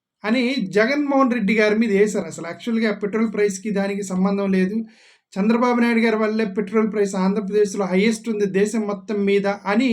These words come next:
చంద్రబాబు నాయుడు గారి వల్లే అయిందని బల్లగుద్ది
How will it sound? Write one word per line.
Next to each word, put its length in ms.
చంద్రబాబు 500
నాయుడు 200
గారి 160
వల్లే 340
అయిందని 500
బల్లగుద్ది 720